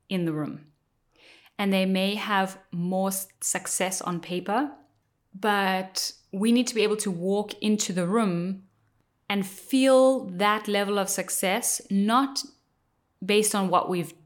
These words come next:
done, but based on who we are. Like,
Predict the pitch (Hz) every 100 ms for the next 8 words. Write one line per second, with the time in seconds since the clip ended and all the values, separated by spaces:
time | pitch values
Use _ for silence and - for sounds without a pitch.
0 | _ 196 180 165 151 196 - _ _ -
1 | 185 185 196 196 196 190 180 175 - _
2 | _ _ - 208 202 214 208 202 180 180
3 | 180 175 165 170 _ _ - 185 147 -
4 | - _ _ _ _ _ _ _ _ _
5 | _ _ _ - 165 165 165 -